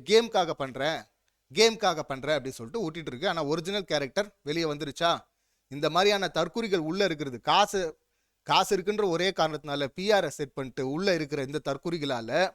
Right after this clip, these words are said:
இந்த தற்குறிகளும் ஜெயிக்க போறதில்ல. தகுதியானவனுக்கு போக போற வெற்றியை பறிச்சு இன்னொரு தகுதி இல்லாத ஆளுக்கு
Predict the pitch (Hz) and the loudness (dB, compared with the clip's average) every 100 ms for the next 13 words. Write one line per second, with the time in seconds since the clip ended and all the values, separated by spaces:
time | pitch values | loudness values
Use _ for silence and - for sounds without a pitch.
0 | _ _ _ _ 151 190 180 180 214 214 | _ _ _ _ -2 2 2 2 0 2
1 | 226 226 220 214 208 220 220 226 190 123 | 0 4 4 4 2 2 4 4 4 2
2 | _ _ _ _ _ 175 214 285 277 262 | _ _ _ _ _ 4 4 4 2 4
3 | 247 220 208 170 151 175 165 160 147 156 | 4 2 -2 -6 -4 -2 0 0 0 -4
4 | 185 220 208 - 156 160 220 175 208 247 | -6 -4 -4 -2 -4 -4 -6 -6 0 2
5 | 240 - 185 214 196 185 175 151 151 185 | 2 2 -2 0 2 2 4 2 0 0